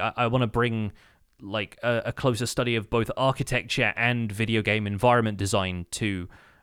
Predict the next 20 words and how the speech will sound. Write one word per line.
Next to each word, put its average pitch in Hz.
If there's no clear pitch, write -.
my 110
builds 104
in 92
this 104
forthcoming 95
year. 101
And 120
I 127
wanted 156
to, 127
um, 104
quickly, 117
not 131
plug 107
<laughs> -
necessarily, 117
but, 113
but 113
shout 127
out 117